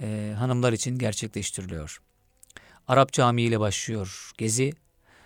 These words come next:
Cami mimarisi ile gelişimi inceleniyor gezilerde.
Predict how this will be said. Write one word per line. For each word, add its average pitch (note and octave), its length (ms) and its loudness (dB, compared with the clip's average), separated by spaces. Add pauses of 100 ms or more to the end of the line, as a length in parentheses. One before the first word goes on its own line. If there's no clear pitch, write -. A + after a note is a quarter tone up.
(140)
Cami A#2+ 340 2
mimarisi B2 500 0
ile C3 120 -2
gelişimi A#2 440 -2
inceleniyor G#2 760 -4
gezilerde. F2 560 -6